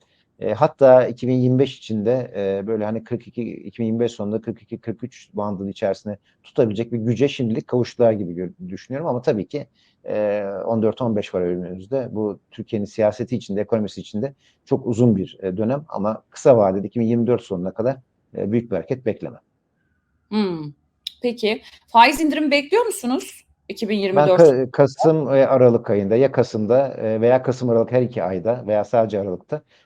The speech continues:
Speaker 1: bir iki buçuk puanlık faiz indirimi bekliyorum. Yani bence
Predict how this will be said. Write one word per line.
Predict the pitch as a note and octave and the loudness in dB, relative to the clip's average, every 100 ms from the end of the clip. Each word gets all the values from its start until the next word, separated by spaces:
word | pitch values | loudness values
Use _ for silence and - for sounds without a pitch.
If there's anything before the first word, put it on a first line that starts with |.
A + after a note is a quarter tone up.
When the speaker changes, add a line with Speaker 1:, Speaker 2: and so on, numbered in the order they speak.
| - | -14
Speaker 1:
bir | |
iki | B2+ F3+ | -6 -6
buçuk | B2+ - | -6 -10
puanlık | - A2+ A#2 B2+ | -4 -4 -4 -2
faiz | A#2 A#2 G#2+ | 2 2 0
indirimi | G#2 G#2 B2+ | -6 -6 -2
bekliyorum. | A2+ A2+ F#2+ G2 B2 | -4 -4 -6 -6 -4
Yani | A#2 A2 | -4 -4
bence | A#2+ A#2 A#2+ - | -4 -2 -4 -6